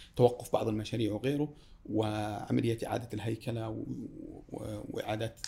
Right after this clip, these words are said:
آه، توزيع الأعمال، لكن بيؤسس فريق متخصص من شباب سعودي خريجين، آه، في، في، من، من، من، من كليات الهندسة والكليات التقنية،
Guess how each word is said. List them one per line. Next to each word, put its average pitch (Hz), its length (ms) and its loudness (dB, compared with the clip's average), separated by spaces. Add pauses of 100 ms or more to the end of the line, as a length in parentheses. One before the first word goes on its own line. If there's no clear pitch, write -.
(100)
آه، 104 340 -8 (420)
توزيع 117 340 0
الأعمال، 156 400 -4 (560)
لكن 135 340 4
بيؤسس 123 520 0
فريق 120 320 -4
متخصص - 600 -4 (340)
من - 40 -6
شباب 113 300 0
سعودي 151 500 -2 (360)
خريجين، 110 600 0 (240)
آه، 107 520 -8
في، - 380 -4
في، 113 380 -8 (460)
من، 110 300 -4
من، 107 300 -2
من، 104 200 -6 (340)
من 117 80 0
كليات 110 320 0
الهندسة 120 600 2
والكليات 110 480 -2
التقنية، 147 600 4